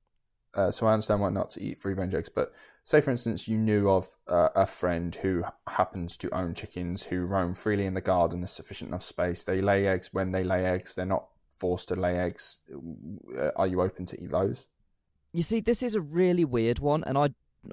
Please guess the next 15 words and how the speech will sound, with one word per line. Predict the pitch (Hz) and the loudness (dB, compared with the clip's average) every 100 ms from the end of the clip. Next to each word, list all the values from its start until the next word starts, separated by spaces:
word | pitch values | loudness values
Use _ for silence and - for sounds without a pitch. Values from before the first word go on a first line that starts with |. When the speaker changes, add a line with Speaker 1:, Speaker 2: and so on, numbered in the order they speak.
| 139 151 - | -8 -4 -2
Speaker 2:
I | |
really | 135 143 165 156 | 0 2 4 4
don't | 151 143 | 4 4
know | 127 | 4
where | 139 131 | 4 4
I | 123 | 4
stand | - 120 120 | 0 -2 0
on | 139 | 0
it. | 147 - | -2 2
I, | 143 - - - | 0 0 -4 0
I | 147 | 2
don't | - 170 185 | 4 4 2
think | 190 175 | -2 0
I | 165 | 0
would. | 135 135 170 | 2 4 4